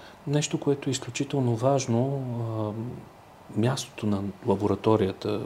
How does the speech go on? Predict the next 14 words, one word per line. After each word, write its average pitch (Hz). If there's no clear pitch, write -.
по -
изкуствен -
интелект 104
и 104
кад -
системи 147
определено 127
е 110
в -
рамките 104
на 98
София -
Тех 101
Парк, -